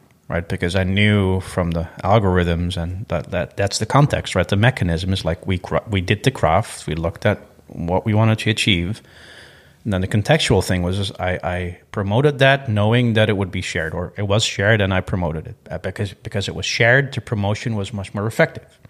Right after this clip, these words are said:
So what we did is we looked at the metrics and said, "Well, in order to,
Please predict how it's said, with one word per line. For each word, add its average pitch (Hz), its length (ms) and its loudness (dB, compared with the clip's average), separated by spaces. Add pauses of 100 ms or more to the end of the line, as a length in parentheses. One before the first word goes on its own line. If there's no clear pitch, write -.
(840)
So - 180 -6
what 104 180 0
we 135 120 2
did 185 240 4
is 117 180 0
we 117 100 0
looked 110 280 0
at - 80 -8
the 95 80 -6
metrics 107 480 -2
and 92 100 -8
said, 90 220 -8
"Well, 98 340 -2 (1300)
in 110 100 2
order 117 240 4
to, 95 300 -2